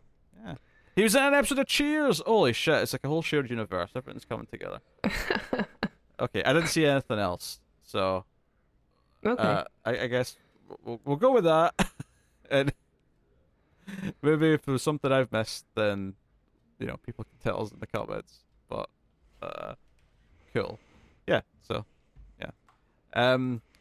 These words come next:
Speaker 1: yeah, I kinda left him out. Not because I thought even mentioning was a spoiler, but just because I, I didn't know how to describe him without spoiling. Because, <laughs> like, he's, he's got one thing that's important about him.
Speaker 2: <laughs>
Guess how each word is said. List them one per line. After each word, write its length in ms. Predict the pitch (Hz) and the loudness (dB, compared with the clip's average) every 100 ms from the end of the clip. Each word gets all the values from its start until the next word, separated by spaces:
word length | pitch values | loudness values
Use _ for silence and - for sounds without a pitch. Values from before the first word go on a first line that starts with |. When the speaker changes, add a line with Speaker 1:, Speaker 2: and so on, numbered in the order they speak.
| 175 | 2
Speaker 1:
yeah, 100 | 214 | 4
I 60 | |
kinda 180 | 208 269 | 6 6
left 220 | 190 170 | 4 4
him 120 | 147 | 2
out. 180 | 131 113 | 4 4
Not 100 | 175 | 4
because 280 | 202 - 156 | 2 2 2
I 40 | 123 | 2
thought 200 | 131 113 | 0 2
even 200 | 117 98 | 2 2
mentioning 380 | 104 107 - 113 | 0 0 -4 -4
was 80 | |
a 60 | 117 | -6
spoiler, 400 | - 127 127 135 | -2 0 2 0
but 100 | 117 | -2
just 140 | - | -8
because 540 | - - 101 98 - - | -10 -6 -6 -6 -10 -4
I, 60 | 113 | 0
I 40 | |
didn't 320 | 117 120 117 123 | 2 4 2 2
know 100 | 113 | 0
how 80 | |
to 80 | 104 | 0
describe 440 | 104 - - 104 104 | -2 -6 -2 -2 -2
him 120 | 98 | -6
without 180 | 95 87 | -6 -6
spoiling. 520 | - 92 87 87 90 - _ | -2 -2 -2 -6 -14 -20 _
Because, 340 | - 147 - - | 0 0 2 0
<laughs> 100 | - | 0
like, 260 | 156 113 _ _ _ _ _ _ - | 0 0 _ _ _ _ _ _ -6
he's, 140 | 143 | -4
he's 180 | 147 190 | 0 0
got 240 | 170 170 147 | 4 2 4
one 200 | 170 170 | 2 2
thing 280 | - 156 | 0 0
that's 160 | 139 - | 0 -6
important 360 | 120 131 117 107 | -6 -4 -4 -4
about 260 | 101 95 95 _ _ _ _ _ _ - - - | -4 -6 -8 _ _ _ _ _ _ -4 -4 -2
him. 120 | 240 220 - | -4 -2 -4
Speaker 2:
<laughs> 60 | - | -6